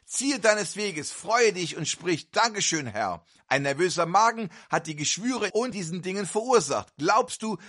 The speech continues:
dass Gott dich gesund machen und heilen wird? Die Schwester sagt, „Das tue ich.“ Ziehe deines Weges und sprich, „Ich danke dir, Herr“,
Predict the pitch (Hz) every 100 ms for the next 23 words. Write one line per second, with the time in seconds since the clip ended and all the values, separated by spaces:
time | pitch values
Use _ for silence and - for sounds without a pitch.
0 | - 151 - - 226 208 156 180 135 208
1 | 240 175 185 180 170 131 120 156 175 175
2 | 160 202 240 - _ _ - - 123 -
3 | 151 147 175 - 180 165 254 269 160 110
4 | - - _ - 240 262 208 190 156 143
5 | 226 220 170 175 156 - 208 190 165 160
6 | - 233 269 226 190 160 127 147 143